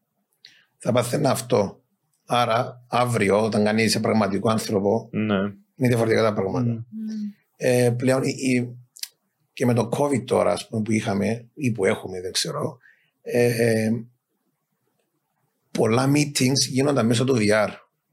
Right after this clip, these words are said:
Speaker 1: Στην Κύπρο όχι, αλλά στο εξωτερικό ναι.
Speaker 3: Μμ.
Speaker 1: Δηλαδή ήταν σπίτι, φορούσαν το V R, έβλεπε ο ένας τον άλλο, είχε πλαμη την κάμερα, έβλεπες κανονικά, περπατούσαν, έκαναν τα πάντα.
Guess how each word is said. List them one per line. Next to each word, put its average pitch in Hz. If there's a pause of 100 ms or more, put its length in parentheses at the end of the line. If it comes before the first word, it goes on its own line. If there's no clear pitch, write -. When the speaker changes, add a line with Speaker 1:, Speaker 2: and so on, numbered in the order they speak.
(300)
Speaker 1:
Στην -
Κύπρο 117
όχι, 123
αλλά 117
στο -
εξωτερικό 117
ναι. 117
Speaker 3:
Μμ. 120 (320)
Speaker 1:
Δηλαδή 120
ήταν 127
σπίτι, 131
φορούσαν 117
το 123
V 110
R, 123
έβλεπε 120
ο 113
ένας 110
τον 104
άλλο, 120
είχε 117
πλαμη 101
την 92
κάμερα, 113
έβλεπες -
κανονικά, 107
περπατούσαν, 104
έκαναν 107
τα 95
πάντα. 113